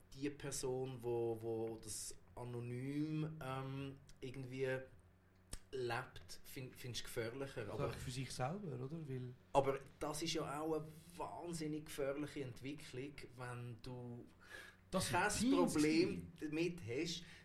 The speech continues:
Speaker 1: deine Firma zu präsentieren, Name, Gesicht, Herkunft, alles. Ich bin der und ich finde Schlauchboot und Retour.
Speaker 2: Mhm.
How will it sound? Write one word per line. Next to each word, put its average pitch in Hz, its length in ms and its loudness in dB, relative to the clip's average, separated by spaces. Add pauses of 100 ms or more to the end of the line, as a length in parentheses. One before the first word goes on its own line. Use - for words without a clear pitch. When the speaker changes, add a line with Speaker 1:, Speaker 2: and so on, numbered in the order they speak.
Speaker 1:
deine 107 300 -4
Firma 175 720 2
zu - 100 -4
präsentieren, 156 1200 2
Name, 147 440 0
Gesicht, - 680 -6
Herkunft, 139 640 -2
alles. 131 480 0
Ich 156 240 -4
bin 139 200 0
der 139 340 0 (300)
und 127 340 0
ich 127 140 -6
finde 123 380 -4
Schlauchboot 117 600 -4
und 104 80 -6
Retour. 95 420 -6
Speaker 2:
Mhm. 131 220 -4